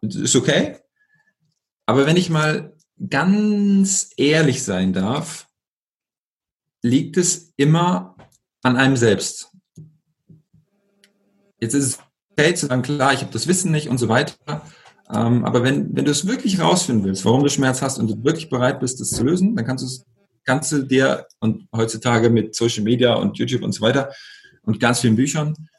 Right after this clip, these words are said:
äh, und auch Ausbildung ohne Ende und sehr, sehr guten Coaches auf dem Markt, kannst du dir die Lösung holen. Du musst halt nur bereit sein, den Weg zu gehen. Und, ähm,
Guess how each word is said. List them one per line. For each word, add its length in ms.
äh, 140
und 180
auch 300
Ausbildung 560
ohne 260
Ende 240
und 160
sehr, 260
sehr 100
guten 180
Coaches 340
auf 120
dem 80
Markt, 320
kannst 220
du 60
dir 120
die 80
Lösung 320
holen. 340
Du 80
musst 120
halt 100
nur 120
bereit 260
sein, 120
den 120
Weg 160
zu 120
gehen. 220
Und, 460
ähm, 540